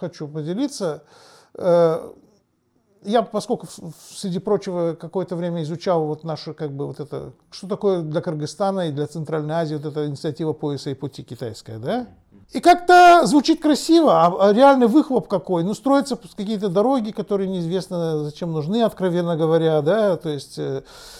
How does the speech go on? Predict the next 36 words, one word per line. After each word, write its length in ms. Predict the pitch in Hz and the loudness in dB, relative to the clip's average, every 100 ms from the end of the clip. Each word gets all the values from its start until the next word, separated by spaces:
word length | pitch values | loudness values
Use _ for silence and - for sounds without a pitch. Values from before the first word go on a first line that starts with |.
| - | -10
и 60 | - | -4
прочее, 380 | 247 247 233 262 | 4 6 4 0
вот 140 | 247 | 4
масса 300 | 214 262 240 | 8 6 6
всяких 340 | - 226 202 | -2 -2 -2
проектов, 400 | - 226 262 247 | 2 2 2 0
то 120 | - 208 | -2 0
есть 120 | 160 | 0
Джунда, 400 | 143 202 226 233 | 0 4 6 6
которая 480 | 220 214 202 196 185 | 4 2 4 4 2
дорого 400 | 160 202 190 185 | 2 2 4 0
стоила 380 | - 208 196 | 2 4 4
и 60 | 185 | 2
которая 340 | 190 196 180 | 0 -2 -2
не 80 | 180 | 0
работает, 580 | 180 165 180 175 175 156 | 2 2 0 0 -2 -2
да, 160 | 175 175 | 0 0
и 300 | 143 151 135 | 0 -4 -6
причём, 560 | 139 175 160 147 135 - - | -8 -6 -6 -6 -10 -16 -20
что 180 | - 190 | -4 0
она 180 | 180 175 | 2 2
будет 240 | 156 175 - - | 2 -2 -4 -8
име-, 300 | 190 190 180 | -4 -4 -8
испытывать 440 | - 196 185 - | -10 -6 -4 -4
трудности, 420 | 202 190 190 - | -4 -4 -6 -6
можно 220 | 165 160 | -4 -2
было 80 | 165 | -2
предсказать 480 | 156 170 - 170 165 | -2 -6 -4 -2 -2
до 80 | 156 | -2
начала 340 | 160 165 160 | -6 -4 -4
строительства, 640 | 147 156 156 143 - - 139 | -4 -4 -4 -4 -10 -12 -6
да, 260 | 175 233 233 - - _ | -2 -4 -6 -16 -20 _
поскольку 280 | _ 151 147 | _ -8 -4
нефти 300 | 156 151 156 | -2 -4 -6
нету 640 | 143 143 139 143 135 131 123 | -8 -8 -8 -8 -6 -8 -10
своей. 520 | - 139 127 131 | -4 -4 -4 -8